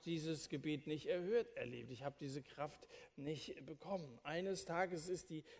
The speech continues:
Last schwerer gewesen, als sie tragen konnte. Ich habe Gott gefragt, „Warum hast du mein Gebet nicht beantwortet?“ Und da war es ihm, als hätte Gott geflüstert, „Für Pläne, die nicht größer sind als deine, brauchst du meine Kraft nicht.“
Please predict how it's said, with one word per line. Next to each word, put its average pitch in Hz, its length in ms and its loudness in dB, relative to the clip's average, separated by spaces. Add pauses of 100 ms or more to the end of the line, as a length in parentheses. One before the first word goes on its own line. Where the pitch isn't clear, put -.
Last 170 440 6
schwerer 202 640 12
gewesen, 170 400 8
als 151 160 4
sie 151 120 0
tragen 170 380 2
konnte. 160 220 8
Ich 143 100 2
habe 170 140 6
Gott 180 220 6
gefragt, 170 380 6
„Warum 156 500 8
hast 196 280 -2
du 196 60 2
mein 185 240 4
Gebet 185 360 0
nicht 139 200 2
beantwortet?“ 139 680 4 (460)
Und 151 80 12
da 147 140 12
war 180 160 12
es 202 140 0
ihm, 185 160 8
als 147 240 6
hätte 185 260 12
Gott 156 240 12
geflüstert, 147 640 8
„Für - 240 4
Pläne, 185 640 8
die 127 160 2
nicht 196 340 2
größer 180 360 6
sind 143 280 2
als - 280 0
deine, 156 440 2 (540)
brauchst 120 380 -4
du 123 40 -2
meine 107 300 -10
Kraft - 400 -20
nicht.“ - 340 -20